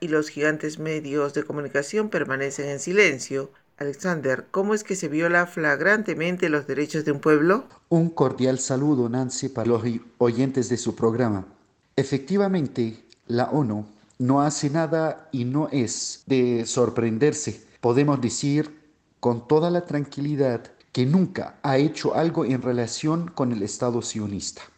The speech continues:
Speaker 2: No es nuevo, des-, es desde mil novecientos cuarenta y ocho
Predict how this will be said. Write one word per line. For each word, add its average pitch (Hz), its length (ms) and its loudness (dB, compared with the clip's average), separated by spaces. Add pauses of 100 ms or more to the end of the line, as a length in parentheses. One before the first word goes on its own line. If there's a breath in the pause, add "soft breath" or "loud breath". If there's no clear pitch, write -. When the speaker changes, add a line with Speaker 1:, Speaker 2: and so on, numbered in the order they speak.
(160)
Speaker 2:
No 165 360 2
es 185 640 -2 (760)
nuevo, 151 460 2 (300)
des-, 131 340 0 (180)
es 156 240 0
desde 143 280 0
mil 156 220 -2
novecientos 143 560 0
cuarenta 139 400 0
y 123 40 0
ocho 120 400 -2